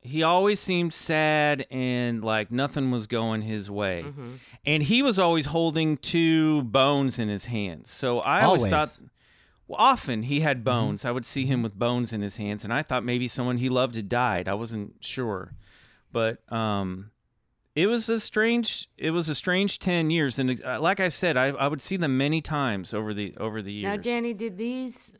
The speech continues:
Speaker 2: occurrences, these abductions, happen, like, consistently at the same time every week?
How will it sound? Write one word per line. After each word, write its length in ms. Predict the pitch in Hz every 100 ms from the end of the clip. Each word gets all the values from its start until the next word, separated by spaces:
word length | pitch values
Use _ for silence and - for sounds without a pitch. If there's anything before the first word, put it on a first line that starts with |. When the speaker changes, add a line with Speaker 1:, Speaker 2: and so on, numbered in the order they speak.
| _
Speaker 2:
occurrences, 840 | 165 160 - 180 180 175 180 170 160
these 200 | 147 131
abductions, 960 | 131 123 143 147 - 160 151 151 151 - _ _ _
happen, 960 | _ 160 151 151 - 151 143 139 135 - _ _
like, 280 | 120 120 117 _ -
consistently 880 | 139 127 - 175 - 180 - 165 151
at 120 | 147
the 80 | 120
same 480 | - 139 143 143
time 520 | 143 147 135 135 131 127
every 380 | 120 131 135
week? 580 | 117 131 135 180 _ -